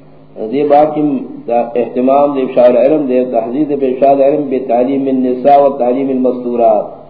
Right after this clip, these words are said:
حتیٰ کہ دا علم دے دونوں خلق رشی، زنانوں تے ورسو رشی۔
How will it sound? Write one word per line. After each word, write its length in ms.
حتیٰ 480
کہ 80
دا 180
علم 200
دے 80
دونوں 300
خلق 220
رشی، 460
زنانوں 520
تے 60
ورسو 480
رشی۔ 280